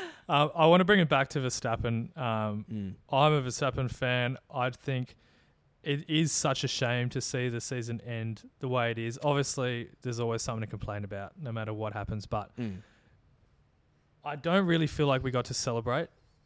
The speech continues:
Speaker 1: the Verstappen winning the championship. It felt like a half-assed celebration.
Speaker 2: Yeah, the thing that I missed the most was the radio message, that you've got those iconic radio messages over the years when the
Speaker 1: <sighs>
Speaker 2: champion gets congratulated by their team principal
Speaker 1: Yeah.
Speaker 2: or, or whoever just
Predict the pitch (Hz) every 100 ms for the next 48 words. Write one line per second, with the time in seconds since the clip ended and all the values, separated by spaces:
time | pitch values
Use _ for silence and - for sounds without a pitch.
0 | _ _ 156 135 123 117 113 - - 139
1 | - 123 113 127 120 113 - 113 113 -
2 | 196 - _ _ _ _ _ _ _ _
3 | 151 131 143 131 127 120 117 120 110 117
4 | - 113 107 104 104 120 113 131 _ -
5 | 113 117 123 147 - 220 294 226 135 127
6 | 127 - 107 113 143 - 101 101 101 113
7 | 107 95 92 - 92 - 117 104 107 123
8 | - 113 104 104 - 117 107 104 107 104
9 | 101 101 104 101 107 104 101 101 107 107
10 | 101 104 101 - 123 107 113 107 107 -
11 | - - 127 107 104 - 110 104 98 104
12 | 101 101 - 104 101 101 - 101 101 113
13 | 113 95 95 95 - - _ - 135 127
14 | 117 113 107